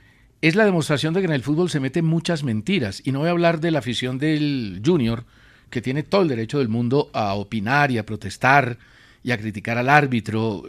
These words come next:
etcétera, etcétera, etcétera, sino a los jugadores que saben lo que pasa en la cancha y que no pueden decir mentiras, como sucedió con Vaca, que no estuvo correcto en lo que dijo en la conferencia de prensa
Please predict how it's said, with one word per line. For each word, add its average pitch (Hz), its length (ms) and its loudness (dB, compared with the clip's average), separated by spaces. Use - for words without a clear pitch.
etcétera, 139 540 0
etcétera, 135 440 -2
etcétera, 120 540 0
sino 170 260 2
a 190 40 4
los 214 120 4
jugadores 196 400 2
que 160 140 0
saben 151 520 4
lo 139 140 0
que 135 100 -4
pasa 160 240 2
en 185 80 2
la 160 140 2
cancha 190 460 0
y 156 100 0
que 147 160 2
no 147 160 2
pueden 170 220 4
decir 139 260 2
mentiras, 143 840 0
como 127 260 -2
sucedió 127 760 2
con 117 240 -2
Vaca, 202 440 6
que 110 120 -4
no 131 80 0
estuvo 156 320 4
correcto 151 440 4
en 151 80 2
lo 135 100 0
que 123 100 -2
dijo 123 200 2
en 151 40 0
la 139 80 0
conferencia 120 480 -2
de 127 80 -2
prensa 131 460 0